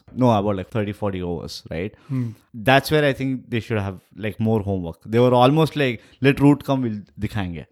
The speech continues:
Speaker 1: And I was like, "Forget Root, take the other wickets." Root
Speaker 2: Hmm.
Speaker 1: anyhow is in the peak of his form.
Speaker 2: Yeah.
Speaker 1: So there's no point running behind Root.
Speaker 2: Yeah.
Speaker 1: That is number one. The second thing that annoyed me the most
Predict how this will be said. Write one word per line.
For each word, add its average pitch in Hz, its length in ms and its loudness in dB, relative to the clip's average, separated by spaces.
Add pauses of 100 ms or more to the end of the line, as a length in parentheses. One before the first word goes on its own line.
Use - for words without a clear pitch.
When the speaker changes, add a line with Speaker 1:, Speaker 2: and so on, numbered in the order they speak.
(120)
Speaker 1:
And 143 220 4
I 131 240 6
was 156 160 4
like, 165 180 0
"Forget 147 520 0
Root, 151 200 2
take 139 240 0
the - 80 4
other 110 100 -4
wickets." - 540 -12 (400)
Root 127 300 8
Speaker 2:
Hmm. - 60 -2 (100)
Speaker 1:
anyhow 143 320 6 (100)
is 120 60 -2
in 123 120 -4
the - 20 -6 (200)
peak 127 160 -2
of 123 200 -2
his - 80 -12 (120)
form. 85 260 -8
Speaker 2:
Yeah. 113 220 -2 (180)
Speaker 1:
So - 140 -2
there's 120 240 2
no 147 40 6 (120)
point 135 160 0
running 117 260 -2
behind 101 340 -4
Root. 87 140 -12 (220)
Speaker 2:
Yeah. 107 140 -8 (260)
Speaker 1:
That 120 100 2
is 123 140 -4
number 104 200 -4
one. 85 260 -8 (260)
The 120 120 0
second 165 440 0
thing 175 140 0
that 143 140 0
annoyed 127 400 0
me 123 260 -2
the 117 60 0
most 104 360 -2